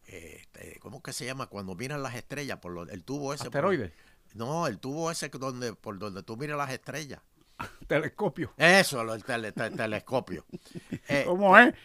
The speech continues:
Speaker 2: El tubo por
Speaker 1: pa' mirar las estrellas. Pues si tú estás
Speaker 2: Ay,
Speaker 1: mirando
Speaker 2: señor.
Speaker 1: el telescopio, entonces te dicen, esos telescopios ven hasta los cráteres, ven todo.
Speaker 2: El
Speaker 1: Y
Speaker 2: gole-
Speaker 1: todavía es la hora que no han enseñado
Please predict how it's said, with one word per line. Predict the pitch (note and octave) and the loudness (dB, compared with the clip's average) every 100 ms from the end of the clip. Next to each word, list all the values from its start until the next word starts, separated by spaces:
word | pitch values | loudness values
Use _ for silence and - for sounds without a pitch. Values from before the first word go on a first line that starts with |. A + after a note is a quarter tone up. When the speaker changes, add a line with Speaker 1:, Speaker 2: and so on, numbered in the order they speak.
| - - | -20 0
Speaker 2:
El | E3+ D#3+ | 2 2
tubo | - A#3+ C#4 B3 G3+ | 8 10 12 12 12
por | G#3 - - - | 8 6 -4 -8
Speaker 1:
pa' | - - | -4 0
mirar | B2+ C3+ | 2 4
las | D#3 D#3 | 4 4
estrellas. | C#3 A#2 G#2 E2 - - - - - - - | 0 -4 -4 -6 -14 -18 -20 -20 -18 -12 -6
Pues | D3 | -4
si | - D#3 | -2 -4
tú | A#3+ | -4
estás | - B3 | -2 0
Speaker 2:
Ay, | B3 | 2
Speaker 1:
mirando | F3+ F3 F#3+ F3+ D#3+ | 4 6 6 6 4
Speaker 2:
señor. | C3+ B2+ | 0 -2
Speaker 1:
el | - | -2
telescopio, | C3+ A2 - C3+ C3+ G#2 | -4 -4 -6 -6 -6 -8
entonces | - B2+ F3 G#3 | -8 -4 -2 -2
te | D#3 | 0
dicen, | F3+ F#3+ A2+ | 0 0 -4
esos | A2 F#3+ | -6 -6
telescopios | A3+ G3+ - F#3+ G3+ F#3+ | -4 -4 -4 -8 -4 -4
ven | C#3 G3+ G#3 - | -2 -4 -6 -12
hasta | A#2+ - | -10 -6
los | A#2+ F#2+ | -6 -6
cráteres, | - D#3 E3 - - - _ _ _ _ _ _ _ | -4 -2 -2 -4 -12 -16 _ _ _ _ _ _ _
ven | A2 D3+ F3 | 0 0 2
todo. | - F3+ B2+ D2 - - - - - | 4 4 2 -4 -14 -20 -20 -14 -4
Speaker 2:
El | A#3+ | 6
Speaker 1:
Y | C#4 | 10
Speaker 2:
gole- | C#4+ - | 10 8
Speaker 1:
todavía | A#3 A3 G3+ F3+ G3 C4 | 8 8 10 8 8 6
es | A#3+ | 8
la | G#3 G3+ | 10 10
hora | B3 A3 E3+ | 10 8 4
que | E3+ D#3+ | 2 2
no | F#3+ A3 | 6 8
han | G#3+ G#3 | 6 6
enseñado | G#3 - F#3+ G3 A#3+ G#3+ F#3 | 2 4 2 4 6 6 6